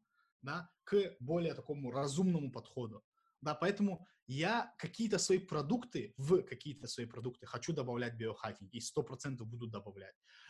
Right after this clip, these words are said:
А, какие-то там моменты, связанные с питанием, со сном, с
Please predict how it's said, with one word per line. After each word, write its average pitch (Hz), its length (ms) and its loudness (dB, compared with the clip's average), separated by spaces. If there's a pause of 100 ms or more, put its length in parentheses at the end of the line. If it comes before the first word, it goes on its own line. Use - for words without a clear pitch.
(120)
А, 110 320 -4
какие-то 196 520 0
там 151 200 0
моменты, 160 540 2
связанные 147 320 0
с - 60 -4
питанием, 127 720 -2
со 165 160 -2
сном, 127 720 -2 (220)
с 117 440 -4